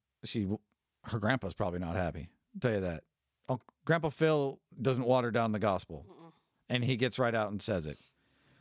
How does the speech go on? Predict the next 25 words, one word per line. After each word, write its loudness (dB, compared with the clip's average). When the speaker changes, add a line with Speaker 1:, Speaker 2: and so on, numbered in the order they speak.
Speaker 1:
His 0
theology's 2
a 2
little 6
off 2
in -2
some 2
places 2
too, 2
but -2
he 0
tells 2
you 0
who 0
Jesus 2
is 2
and 0
he 0
doesn't 2
water 2
it -4
down. -2
This 2
Passion -2
Conference, 0